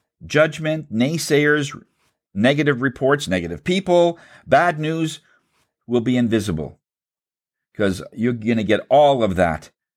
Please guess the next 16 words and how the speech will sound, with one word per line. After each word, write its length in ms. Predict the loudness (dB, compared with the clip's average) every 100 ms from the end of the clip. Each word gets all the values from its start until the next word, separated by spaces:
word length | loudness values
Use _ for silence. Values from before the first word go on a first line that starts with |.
| _ _ _ _ _ _ _ _
And 160 | -6 -6
it 100 | -4
always 560 | -2 0 2 0 -2 -12 -18 -20 _ _ _ _ _
looking 480 | -4 -2 -2 -2 2
at, 120 | 2
if 140 | 0 -6
you're 140 | -6
looking 400 | -4 -4 -4 -4
at 160 | -4 -2
the 140 | -4
environment 640 | -2 2 4 4 2 0 -2
giving 240 | -4 -2
you 120 | -2
a 40 | -2
positive 560 | 0 0 0 -2 -6
response, 560 | -6 -4 2 2 2